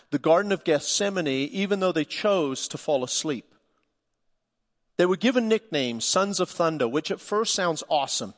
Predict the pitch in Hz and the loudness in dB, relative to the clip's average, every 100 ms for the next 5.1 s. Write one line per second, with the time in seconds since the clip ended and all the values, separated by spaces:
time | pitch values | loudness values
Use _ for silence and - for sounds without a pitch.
0 | - 160 156 156 165 - 185 151 165 175 | -6 -4 0 0 -2 0 2 4 2 2
1 | 170 160 - 156 127 127 - 180 175 175 | 2 0 2 2 4 0 2 2 2 0
2 | - 156 143 117 - - _ 139 147 - | 0 0 0 -6 -8 -20 _ 0 0 -2
3 | - - _ _ 147 - _ _ _ _ | -16 -20 _ _ -2 -2 _ _ _ _
4 | _ - 160 151 170 196 - - 202 214 | _ -2 0 4 2 2 -2 -4 -4 -4